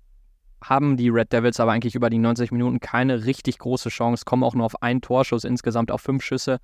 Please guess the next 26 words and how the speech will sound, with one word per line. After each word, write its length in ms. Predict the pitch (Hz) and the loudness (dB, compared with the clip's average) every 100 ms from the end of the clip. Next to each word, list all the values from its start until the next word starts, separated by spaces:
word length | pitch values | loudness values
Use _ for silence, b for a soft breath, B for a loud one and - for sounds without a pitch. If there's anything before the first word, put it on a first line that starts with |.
| _ - - | _ -20 -6
Muss 120 | 139 | -2
man 100 | 139 | 2
auch 40 | 131 | 2
sagen, 160 | 127 | 2
die 60 | 127 | 2
Bayern 260 | 117 127 139 | 4 4 2
standen 400 | - 127 - 127 | 2 0 0 0
defensiv 460 | 127 131 123 120 | 0 0 0 -2
richtig 320 | 127 - 120 | -4 -2 -6
gut, 280 | - 139 165 - _ _ | -2 0 0 -2 _ _
wobei 280 | 123 110 117 | -2 2 4
man 120 | 127 | 2
auch 80 | 113 | 2
das 240 | 120 123 | 0 0
immer 180 | - 127 | 0 0
so 60 | 120 | 2
ein 60 | |
bisschen 220 | 123 - 120 | 0 0 0
einordnen 420 | 123 131 120 117 | 2 0 0 0
muss. 160 | 117 | 0
Du 100 | - | 0
hast 100 | 117 | -2
es 60 | - | 0
am 100 | 110 | 0
Anfang 280 | 110 - 110 | 0 0 -2
gesagt, 380 | 107 110 117 | 2 2 2